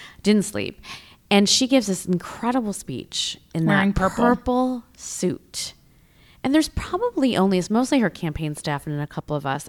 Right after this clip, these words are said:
Speaker 1: I mean, it was a small room. And we're all, you know, giving her a hug at the end. And I'm bawling, like, like, I have never cried like this. And she just grabs my shoulder and she's like, "You're gonna,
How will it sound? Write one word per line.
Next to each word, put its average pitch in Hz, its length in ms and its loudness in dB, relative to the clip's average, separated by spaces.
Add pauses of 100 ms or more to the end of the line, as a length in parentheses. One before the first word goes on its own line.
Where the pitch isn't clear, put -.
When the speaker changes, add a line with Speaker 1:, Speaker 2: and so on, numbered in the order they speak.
(100)
Speaker 1:
I 180 60 0
mean, 175 180 0
it - 100 -4
was 196 140 -2
a 208 80 -2
small 277 380 0
room. 160 520 -2 (640)
And 190 240 4
we're 190 100 6
all, 226 480 6
you 226 80 0
know, 196 120 2
giving 180 320 -2
her 170 160 -2
a 151 80 -2
hug 170 240 -2
at 175 100 -2
the - 100 -6
end. 151 540 -4
And 175 100 -4
I'm 175 360 0 (520)
bawling, 170 580 0 (140)
like, 160 380 -4 (180)
like, - 300 -6 (400)
I 185 180 -2
have 175 140 -2
never 175 380 -2
cried 156 380 -4
like 156 160 -8
this. - 480 -10 (640)
And 202 340 4
she - 180 4
just - 320 -2
grabs 196 480 4
my 262 100 4
shoulder 202 300 4
and 190 140 0
she's 190 240 -2
like, 190 220 -6
"You're 185 160 -2
gonna, 185 180 0